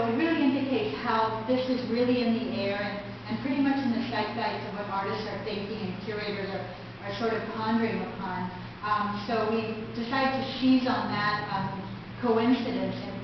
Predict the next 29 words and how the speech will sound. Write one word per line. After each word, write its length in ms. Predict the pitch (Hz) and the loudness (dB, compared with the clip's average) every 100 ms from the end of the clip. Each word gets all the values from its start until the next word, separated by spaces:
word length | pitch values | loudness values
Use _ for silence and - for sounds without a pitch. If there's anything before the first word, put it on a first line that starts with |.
| - | -8
and 40 | 190 | -4
do 160 | 220 254 | 0 2
this 240 | 233 - - | 2 0 -2
panel. 240 | 185 180 - - - - | -4 -4 -6 -8 -10 -6
But 160 | - 254 | 2 4
before 440 | 269 262 330 359 | 4 4 4 6
we 200 | 359 277 | 6 6
go 200 | 269 262 | 6 6
into 600 | 254 254 254 254 247 226 220 | 8 8 6 4 4 4 2
the 120 | 220 | 0
Rubel 360 | 220 269 285 285 | 2 4 4 4
Family 360 | 269 233 233 233 | 4 4 4 2
Collection 480 | 226 208 214 233 - 214 | 0 -2 -2 -4 -6 -4
show 400 | 196 196 202 - - - - - - | -2 -2 -2 -6 -8 -10 -12 -14 -6
and 240 | 220 226 | -2 0
Gino's, 400 | 254 247 247 247 - - | 2 2 2 0 -4 -4
G-, 200 | 240 240 | -2 0
Gene 240 | 247 240 233 | 2 4 6
Moreno's 480 | 226 226 226 226 - - - - - - - - | 4 2 2 2 -2 -8 -10 -10 -12 -12 -14 -6
very 340 | 233 226 233 226 | 2 4 4 2
many 440 | 220 220 214 202 | -2 -4 -4 -6
experiences 840 | - - - 240 240 240 233 185 233 | -8 -8 -6 -2 0 -2 -2 -4 -6
dealing 360 | 220 220 226 220 | -4 -2 -2 -4
with 120 | 196 - | -4 -4
artists 520 | 208 202 196 185 185 - - - 202 | -2 -2 -2 -4 -6 -8 -10 -10 -8
that 160 | 202 | -4
deal 240 | 233 247 247 | 2 2 2
with 120 | - | 0
appropriation, 960 | 247 214 190 190 190 190 190 196 202 | -4 -6 -6 -4 -4 -4 -6 -8 -10